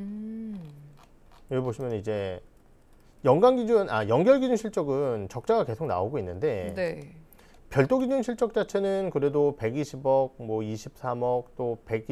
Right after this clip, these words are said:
Speaker 2: 백이십억 가까이 이렇게 벌어서 꾸준히 돈을 벌고 있습니다.
Speaker 1: 음.
Speaker 2: 그래서 이게 문제다라는 거죠.
Speaker 1: 음.
Speaker 2: 회사가 어차피 나는 별도로 할게요, 이게 아니라 어차피 다 연결로 보는 거니까.
Speaker 1: 음.
Speaker 2: 그래서 주가 상승에,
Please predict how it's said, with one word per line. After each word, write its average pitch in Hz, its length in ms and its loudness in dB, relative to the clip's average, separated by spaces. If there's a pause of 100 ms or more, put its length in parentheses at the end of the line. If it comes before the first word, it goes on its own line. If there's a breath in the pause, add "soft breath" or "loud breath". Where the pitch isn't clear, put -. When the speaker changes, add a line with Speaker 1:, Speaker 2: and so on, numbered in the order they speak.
(220)
Speaker 2:
백이십억 127 440 0
가까이 117 300 -2
이렇게 110 200 -2
벌어서 101 800 -2 (480 soft breath)
꾸준히 294 320 2
돈을 170 240 0
벌고 147 300 -2
있습니다. 107 500 -6
Speaker 1:
음. 196 360 -12 (440 soft breath)
Speaker 2:
그래서 269 300 6
이게 208 420 6
문제다라는 139 720 2
거죠. 87 640 -6 (120)
Speaker 1:
음. 175 180 -18
Speaker 2:
회사가 220 200 2
어차피 139 560 0 (560)
나는 131 240 2
별도로 135 340 2
할게요, 170 360 2
이게 117 180 0
아니라 107 320 0
어차피 123 400 -4
다 98 320 -2
연결로 151 340 2
보는 127 220 -4
거니까. 101 580 -6
Speaker 1:
음. 202 80 -12
Speaker 2:
그래서 170 640 4 (500 soft breath)
주가 269 300 8
상승에, 220 880 2